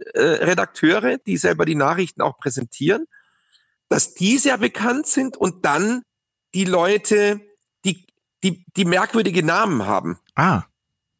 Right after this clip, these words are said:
Speaker 1: Also Luxemburger und Eisenreich, ähm, wir hätten allein deshalb schon mal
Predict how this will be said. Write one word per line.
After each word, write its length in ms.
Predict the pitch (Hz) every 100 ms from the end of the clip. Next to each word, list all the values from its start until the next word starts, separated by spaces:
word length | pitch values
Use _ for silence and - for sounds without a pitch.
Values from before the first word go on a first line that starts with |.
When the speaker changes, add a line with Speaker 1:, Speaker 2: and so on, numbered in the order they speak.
| _ _ _ _ _ - - - -
Speaker 1:
Also 240 | 156 175
Luxemburger 680 | 175 247 - 277 226 226 214
und 160 | 160 -
Eisenreich, 920 | 123 - 233 190 170 208 - - - _ _ _ _ _ _ _ _ _ -
ähm, 280 | 147 170 - - - 98 -
wir 380 | 160 151 214 160
hätten 640 | 208 - 240 233 233 208 _ _ _ _ _
allein 460 | 160 160 147 175 165 _ -
deshalb 480 | 220 - 190 175 -
schon 180 | 175
mal 300 | 180 185 190